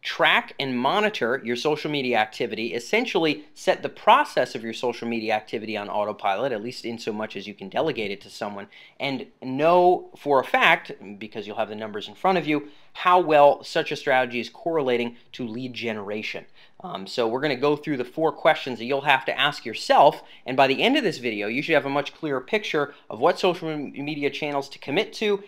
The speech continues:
and how they're tangibly tying to leads, which you can then convert and add to your bottom line. So, uh, without further ado, we'll move forward. First and foremost, we're talking about social media, yes, but I'm assuming here, for everyone who's tuned in,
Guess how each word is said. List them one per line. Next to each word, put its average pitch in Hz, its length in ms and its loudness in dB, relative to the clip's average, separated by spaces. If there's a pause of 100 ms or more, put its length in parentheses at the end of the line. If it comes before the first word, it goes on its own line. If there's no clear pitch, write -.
and - 100 -12
how 151 160 2
they're 135 140 0
tangibly 196 680 -4
tying 143 460 -6
to 143 200 -12
leads, 120 600 -6 (220)
which 117 160 -10
you 117 80 -6
can 113 160 -6
then 107 140 -6
convert 139 480 -2 (240)
and 113 120 -8
add 123 180 -2
to 131 80 -12
your 123 100 -6
bottom 101 360 -2
line. 92 240 -12 (140)
So, 117 280 0 (240)
uh, 107 180 2
without 160 300 6
further 156 260 2
ado, 135 200 -2
we'll 120 120 -2
move 117 220 -4
forward. 107 300 0
First 214 240 2
and 185 100 -2
foremost, 190 460 4 (180)
we're 147 100 -2
talking 277 360 6
about 196 180 4
social 190 340 0
media, 160 360 0
yes, 131 460 6 (260)
but 143 80 6
I'm 214 200 6
assuming 233 640 -2
here, 139 540 -2
for 135 160 0
everyone 135 320 -2
who's 127 180 -8
tuned 147 360 -4
in, 135 260 2